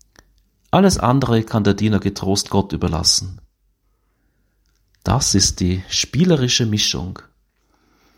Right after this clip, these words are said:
Es ist kein willkürliches Glücksspiel im Sinne eines unerforschlichen Gottesurteils. Nein, es gibt Spielregeln, die wir als Menschen bestimmen.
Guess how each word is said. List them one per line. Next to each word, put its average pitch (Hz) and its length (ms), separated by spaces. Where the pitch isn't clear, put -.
Es 123 100
ist 196 140
kein 185 300
willkürliches 165 680
Glücksspiel 120 720
im 104 100
Sinne 113 280
eines 92 320
unerforschlichen 120 1040
Gottesurteils. - 1200
Nein, 214 220
es 143 180
gibt 190 220
Spielregeln, 131 720
die 123 160
wir 117 80
als 123 160
Menschen 113 380
bestimmen. 160 580